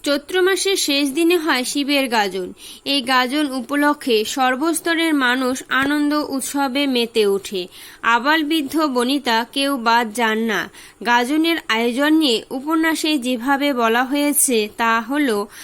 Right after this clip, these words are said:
"আজ বুড়ো শিবের পূজা, পূজা হইবে, বলিদান হইবে, হোম হইবে। আজ ভক্ত শুইয়া থাকিবে সমস্ত দিন। লোহার কাটাওয়ালা তক্তাখানা এমনভাবে বসানো আছে যে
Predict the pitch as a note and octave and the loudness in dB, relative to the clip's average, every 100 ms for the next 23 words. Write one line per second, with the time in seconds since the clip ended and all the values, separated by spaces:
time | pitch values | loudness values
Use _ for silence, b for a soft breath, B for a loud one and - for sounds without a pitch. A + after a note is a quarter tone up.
0 | B B C4 D4+ D4+ A#3 C4+ C#4 C#4+ D4 | B B 2 2 2 -2 0 0 0 -2
1 | C#4 C#4+ B3+ B3+ G#3 F#3+ E3+ B B B | 0 -2 -2 -2 -2 -2 -4 B B B
2 | - C#4 C#4+ D#4+ D4 E4+ C4+ C4+ C4+ A#3+ | -4 -2 2 2 2 2 2 0 -2 0
3 | C4+ C#4+ D4+ D4+ C#4+ D#4 C#4 A#3+ B3+ A#3 | 2 2 2 2 2 2 2 0 0 -2
4 | C4 C4 B3 A3+ G3+ F3+ - B B B | 0 2 2 0 0 -2 -4 B B B
5 | A#3+ B3 B3+ A3 A#3 B3 C4 D#4 D#4 - | 0 0 -2 -4 -2 -2 -2 -4 -2 -2
6 | C4+ C4+ C#4+ C#4 C#4 D4 A#3+ A#3+ C#4 B3 | -2 -2 -2 -2 -2 -2 -2 -2 -2 -4
7 | B3+ B3 - A#3+ G3+ F#3+ F3 B B B | -4 -4 -2 -2 0 -2 -4 B B B
8 | B - B3+ C4+ D#4+ E4 E4 A#3 A#3 C#4 | B -4 -2 0 2 0 2 0 2 2
9 | C#4+ D#4 D4 A3 A#3+ - A#3+ A#3 - D4 | 4 4 4 2 -2 -4 -2 -2 0 -2
10 | C#4+ D4 A3 G#3 - B3+ C#4 E4 D4 D#4 | 0 -2 -2 -4 -4 -2 0 0 2 0
11 | D4 D4+ A#3+ A#3+ C#4+ C#4 C#4 - A#3+ A#3+ | 0 0 2 0 0 -2 -2 -2 -2 -2
12 | D4 D4 B3 G#3+ | 0 0 0 -2